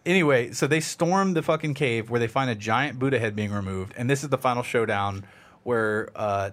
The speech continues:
Ting just goes on a rampage, knocking people out left and right. Um,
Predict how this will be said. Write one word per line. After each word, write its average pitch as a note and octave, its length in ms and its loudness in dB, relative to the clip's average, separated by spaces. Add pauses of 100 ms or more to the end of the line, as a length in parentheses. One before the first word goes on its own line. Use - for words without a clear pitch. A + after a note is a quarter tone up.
Ting C3+ 340 -4
just A2+ 180 -6
goes B2 200 0
on B2 100 -2
a A#2 60 -6
rampage, G#2+ 560 -6
knocking A2+ 280 -2
people A2 220 -6
out G#2+ 160 -2
left A2+ 180 -8
and G#2+ 120 -10
right. F#2+ 280 -4 (800)
Um, G2+ 420 -4